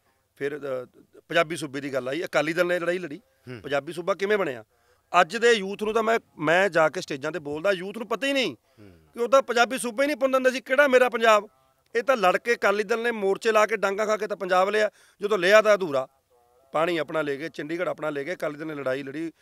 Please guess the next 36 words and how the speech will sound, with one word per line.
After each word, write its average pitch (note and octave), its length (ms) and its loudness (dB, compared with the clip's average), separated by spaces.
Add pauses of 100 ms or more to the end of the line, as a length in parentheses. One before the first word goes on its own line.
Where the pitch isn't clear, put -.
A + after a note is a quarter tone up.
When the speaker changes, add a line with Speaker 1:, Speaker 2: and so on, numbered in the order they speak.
(320)
Speaker 1:
ਕਿੱਥੋਂ A3+ 340 -2
ਫਿਰ A3+ 120 0
ਹਾਲਾਤ G3 400 2
ਵਿਗੜਦੇ E3+ 340 -8
ਵਿਗੜਦੇ E3 340 -8
ਕਿੱਧਰ F3+ 260 -8
ਨੂੰ F3+ 200 -4
ਗਏ? D3 160 -2
ਬੀਬੀ D#3 280 -10
ਇੰਦਰਾ D#3 240 -6
ਨੇ E3+ 80 -6
ਕੀ E3+ 220 -10
ਕੀ F#3+ 140 -12
ਕੀਤਾ? D#3 340 -4
ਉਹਨੇ, E3+ 320 -4 (480)
ਉਹਨੇ E3+ 160 -6
ਮਤਲਬ E3+ 480 -4 (460)
ਇ-, F3 40 -8
ਇੱਕ - 260 -12
ਮੈਂ E3+ 300 -4
ਕਹਿੰਦਾ F3+ 160 -4
ਕਿ - 160 -16
ਪੀੜ੍ਹੀ A3+ 320 -6
ਮਾਰਤੀ, C#3 400 -6
ਇੱਕ D3+ 300 -8 (680)
ਗੋਲੀਆਂ D3 300 -4
ਮਾਰ B2 200 -6
ਮਾਰ A#2+ 180 -12
ਕੇ B2+ 140 -14
ਕਾਂਗਰਸ A2+ 360 -14
ਨੇ। B2 80 -14
ਬਾਨਵੇਂ C#3 360 -4
ਤੱਕ C#3+ 160 -8
ਕਿਹੜੇ E3+ 220 -6
ਹਾਲਾਤ C#3 320 -4
ਨੇ? A2+ 140 -16